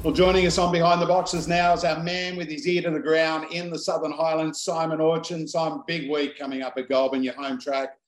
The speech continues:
uh, the Fireball Series, and, of course, the Goulburn Cup. Let's start with the Fireball. Uh, we had the heats last week. The fastest heat winner was the track specialist,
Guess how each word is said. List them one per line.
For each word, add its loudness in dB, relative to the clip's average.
uh, -2
the -4
Fireball 2
Series, -2
and, 0
of -4
course, -4
the -8
Goulburn -4
Cup. -6
Let's 0
start -4
with -4
the -4
Fireball. 0
Uh, -4
we 0
had 0
the 0
heats 2
last -2
week. 2
The -10
fastest -6
heat 0
winner 0
was -2
the -6
track -2
specialist, -2